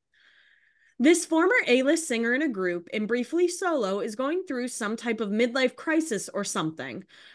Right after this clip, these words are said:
The married mom treated the event like it was Mardi Gras and was flashing anyone and everyone yesterday.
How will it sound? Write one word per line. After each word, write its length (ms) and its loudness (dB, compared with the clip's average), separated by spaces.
The 120 6
married 440 8
mom 320 4
treated 420 0
the 120 8
event 420 0
like 180 -2
it 80 -4
was 140 0
Mardi 340 6
Gras 400 -2
and 140 2
was 160 0
flashing 600 -2
anyone 440 0
and 180 0
everyone 480 -2
yesterday. 720 -4